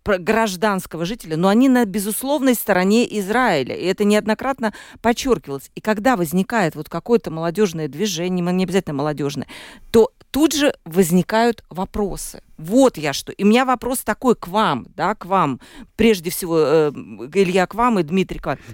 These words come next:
Как избежать радикализации, вообще не закрывая пространство для критического мышления? Я против, для т-, чтобы закрывалось нашей молодёжи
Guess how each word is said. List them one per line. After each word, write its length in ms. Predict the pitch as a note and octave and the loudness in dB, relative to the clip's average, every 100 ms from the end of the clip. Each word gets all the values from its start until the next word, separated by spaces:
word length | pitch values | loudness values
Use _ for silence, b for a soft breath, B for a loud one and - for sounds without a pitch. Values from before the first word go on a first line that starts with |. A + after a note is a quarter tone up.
| - | -16
Как 440 | - C#4 B3+ E3+ - _ | -2 0 2 -2 -10 _
избежать 640 | F#3+ E3 F3 F3+ G3+ D#3 | -6 -2 -2 0 0 -2
радикализации, 1000 | - E3+ E3 - F3+ F3+ F#3 D4+ - D#3 B B | -2 -4 -4 -2 0 2 2 0 0 -6 B B
вообще 500 | - G#3+ - - B3+ - | -2 -2 0 -2 -2 2
не 320 | G#3+ A#3+ D4 | 4 6 4
закрывая 560 | F#3+ F#3+ F3 F3 G3+ E3 | 0 -4 -4 -2 0 0
пространство 800 | - F3 - B3 D#4+ - D3 - b b | -2 -8 -2 0 0 -2 -10 -14 b b
для 340 | D3+ G3 B3 | 0 2 2
критического 720 | B3+ G3 - F#3+ - - E3+ | 0 -4 -4 -4 -4 -2 0
мышления? 540 | E3+ - D#3+ C#3 A#2+ - _ _ - | -2 -4 -4 -4 -4 -8 _ _ -12
Я 320 | D#3 G3+ D#4 - | 0 2 2 0
против, 480 | - B3 B3+ - C#3 | 2 4 4 2 -6
для 140 | C#3+ D3 | -6 -8
т-, 220 | - E3 | -6 -8
чтобы 360 | - F#3+ E3+ - | -6 -2 -2 -2
закрывалось 800 | D3+ E3+ G#3+ G#3+ G#3+ G3+ D#3+ - | -4 -2 0 2 2 2 0 -2
нашей 240 | F3+ - | -4 -4
молодёжи 540 | D3 D3 D3+ A#3+ D#4+ | -4 -4 -2 -2 -4